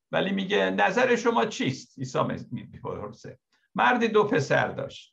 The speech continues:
نزد پسر نخست خود رفت و گفت: «پسرم، امروز به تاگستان من برو و به کار مشغول شو.» پاسخ داد: «نمی‌روم.» اما بعد تغییر عقیده داد و رفت.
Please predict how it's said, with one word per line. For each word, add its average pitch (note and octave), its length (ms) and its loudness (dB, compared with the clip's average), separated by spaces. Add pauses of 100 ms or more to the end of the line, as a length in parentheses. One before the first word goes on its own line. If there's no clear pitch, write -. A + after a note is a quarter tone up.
(120)
نزد G3+ 320 0
پسر E3+ 440 -2
نخست D3+ 480 -4
خود C3 420 -10
رفت D#3 340 -2
و A#2 140 -2
گفت: A#2+ 260 0 (260)
«پسرم، G3+ 680 2
امروز C4 440 -2
به A3+ 80 4
تاگستان F3 840 0
من D3+ 300 -2
برو C3+ 380 0
و B2 220 0 (360)
به D#3+ 80 2
کار D#3 360 2
مشغول G#2 460 -6
شو.» - 360 -14 (680)
پاسخ C#3 800 -6
داد: - 300 -2 (120)
«نمی‌روم.» E3 760 4 (500)
اما A3+ 200 4
بعد A3 640 4
تغییر D#3 460 0
عقیده C3+ 500 -2
داد F#3 300 -2
و G3+ 100 -4
رفت. - 640 -2